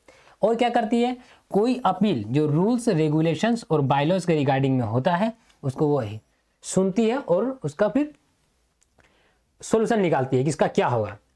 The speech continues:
आगे क्या है, apart from this, इसके अलावे जो सेंट्रल गवर्नमेंट है,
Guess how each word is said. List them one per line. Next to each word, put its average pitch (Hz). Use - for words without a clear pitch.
आगे 202
क्या 240
है, 262
apart 240
from 214
this, 156
इसके 180
अलावे 165
जो 135
सेंट्रल 160
गवर्नमेंट 151
है, 151